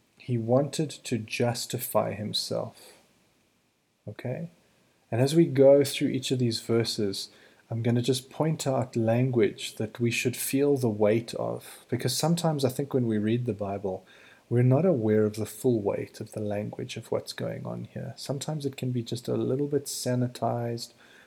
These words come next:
or it, we can just be an easy read, like, "Oh, he wanted to justify himself." But no, he,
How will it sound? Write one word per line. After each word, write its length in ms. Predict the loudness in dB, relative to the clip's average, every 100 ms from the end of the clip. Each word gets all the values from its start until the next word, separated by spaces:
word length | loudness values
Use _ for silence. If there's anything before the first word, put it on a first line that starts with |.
| _
or 160 | -6 -6
it, 100 | -6
we 100 | -8
can 240 | -6 -6 -4
just 220 | -4 0
be 180 | 0 0
an 200 | -4 -2
easy 360 | 2 2 2 -2
read, 380 | 0 0 0 -2
like, 140 | 0
"Oh, 100 | 2
he 80 | 2
wanted 320 | 0 -2 -4
to 80 | -4
justify 440 | -6 -6 -8 -8
himself." 400 | -8 -4 -6 -4
But 140 | -10 -4
no, 140 | -4
he, 200 | -2 -4